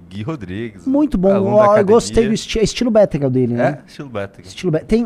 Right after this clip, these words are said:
Speaker 2: a gente, assim,
Speaker 1: Bétega,
Speaker 2: entenda, corta
Speaker 1: o
Speaker 2: por dois. Existem escolas no M B L de estilo, né? O estilo do Faustino bate mais com o estilo do Costenaro. São pe-, o, especialmente o Costenaro é muito enfático. O estilo do Bétega é,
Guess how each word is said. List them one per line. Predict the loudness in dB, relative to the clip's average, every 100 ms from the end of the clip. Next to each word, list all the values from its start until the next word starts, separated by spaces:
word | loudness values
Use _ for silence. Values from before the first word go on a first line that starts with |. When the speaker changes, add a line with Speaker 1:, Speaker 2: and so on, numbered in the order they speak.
| -4
Speaker 2:
a |
gente, | -6 -4 -2
assim, | -4 -2 0
Speaker 1:
Bétega, | 2 2
Speaker 2:
entenda, | 0
corta | 0 0 0
Speaker 1:
o |
Speaker 2:
por | -2
dois. | 2 2 0
Existem | -6 -4 -4 -4
escolas | -8 -6 -6 2 4 6 6 4 2 0
no | -2 0
M | 2
B | 2
L | 2 0 -4 -6 -16 -18 -16
de | -8 -4 -4
estilo, | -4 -8 -8 -8 -8
né? | -10 -10 -12 -14 -20
O | -20
estilo | -6 -4 0
do | 2 0
Faustino | 0 -2 -2 -6 -6 -4 -2
bate | -2 -4 -10
mais | -12
com | -12
o |
estilo | -12 -12
do |
Costenaro. | -8 -10 -8 -8 -8 -10 -14 _ _ _ -20
São | -16 -14
pe-, | -14 -14 -12
o, | -12
especialmente | -12 -12 -12 -12
o |
Costenaro | -12 -8 -6
é |
muito | -4 -6
enfático. | -8 -2 -2 -2 -10 -16 -20 _ _ _ _ _ _ _ _ _ _
O | -10
estilo | -8 -8 -8
do | -6
Bétega | -4 -2 -2 -4 -8 -8 -12 -14 -10
é, | -10 -10